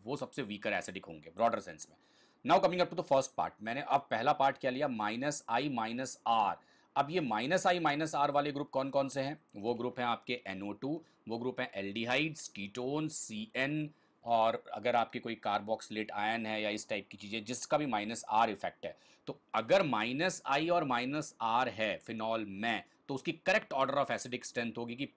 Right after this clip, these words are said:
para पोजीशन वाले सबसे ज़्यादा एसिडिक होंगे, para के बाद ortho वाले होंगे, ortho के बाद meta होगा और meta के बाद फिनॉल होगा। तो याद कैसे रखोगे? सिर्फ ये याद रखना माइनस आई माइनस आर अगर है तो पीओएमपी चलेगा। क्या चलेगा?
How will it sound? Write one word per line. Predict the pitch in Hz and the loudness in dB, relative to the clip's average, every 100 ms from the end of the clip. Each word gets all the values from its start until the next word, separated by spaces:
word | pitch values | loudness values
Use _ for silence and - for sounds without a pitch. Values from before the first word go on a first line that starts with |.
| - | 2
para | 110 127 160 160 | 4 4 2 0
पोजीशन | 123 117 135 131 | -6 -6 -6 0
वाले | 117 127 | 0 0
सबसे | 123 - - 123 | -4 -10 -8 -8
ज़्यादा | 95 80 101 113 | -4 -4 0 -2
एसिडिक | 107 117 117 | -2 -8 -8
होंगे, | 120 120 143 _ - _ _ - | -8 -8 -12 _ -20 _ _ 2
para | 123 160 | 4 4
के | 165 147 | 2 0
बाद | 104 110 117 - | 2 2 2 -6
ortho | 92 90 123 | -8 -6 2
वाले | 120 123 | 2 2
होंगे, | 123 127 127 - _ _ | -2 -4 -10 -14 _ _
ortho | 127 131 165 165 | 0 0 2 0
के | 156 | 4
बाद | 143 139 101 | 4 2 0
meta | 95 127 123 | -4 0 2
होगा | 127 127 | 0 -2
और | 139 120 107 | -4 -4 -6
meta | 104 101 120 | -4 -2 -2
के | 123 | -2
बाद | 113 127 - | 0 -2 -2
फिनॉल | 113 110 107 | -4 0 0
होगा। | 87 82 - _ _ | -4 -10 -18 _ _
तो | 110 | -4
याद | 104 107 - | 2 2 2
कैसे | 135 120 131 | -2 0 0
रखोगे? | 120 123 123 123 - | 0 -2 -2 -6 -8
सिर्फ | - 147 147 | -2 -2 0
ये | 110 | -2
याद | 107 92 90 | 0 0 -2
रखना | 95 107 123 | -8 -4 -2
माइनस | 113 101 127 170 143 | -2 -4 -4 -2 0
आई | 139 | 0
माइनस | 127 110 113 113 | -2 -4 -4 -2
आर | 110 104 | -2 -2
अगर | 101 98 | -6 -6
है | 101 123 147 - _ _ - | 0 2 2 -2 _ _ -6
तो | - _ | -6 _
पीओएमपी | 160 160 165 175 123 131 127 160 139 | -8 -2 0 2 0 -2 -4 -6 -4
चलेगा। | 104 82 80 73 - | -4 -6 -10 -14 -4
क्या | 117 | -4
चलेगा? | 113 120 120 156 | -2 -4 0 0